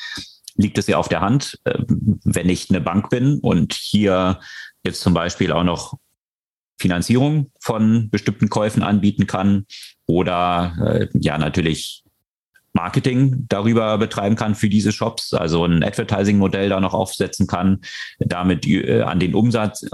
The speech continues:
an den Umsätzen partizipiere, die darüber dann generiert werden, äh, dann könnte sich das ja durchaus als sinnvoll herausstellen. Und das Interessante finde ich eben daran, dass, dass, äh, Vivid hier solche Sachen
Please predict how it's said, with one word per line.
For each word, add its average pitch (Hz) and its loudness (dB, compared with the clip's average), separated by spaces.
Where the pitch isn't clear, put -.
an 95 -2
den 90 2
Umsätzen 120 2
partizipiere, 107 0
die 101 2
darüber 95 2
dann 92 2
generiert 101 0
werden, 117 2
äh, 107 2
dann 104 0
könnte 110 0
sich 104 0
das 98 -6
ja 98 2
durchaus 98 0
als - -4
sinnvoll 85 2
herausstellen. 98 0
Und 98 0
das 98 -2
Interessante 110 2
finde 113 2
ich 107 4
eben 107 4
daran, 101 2
dass, 95 -4
dass, - -6
äh, 87 0
Vivid 107 -2
hier 107 0
solche 98 0
Sachen 98 2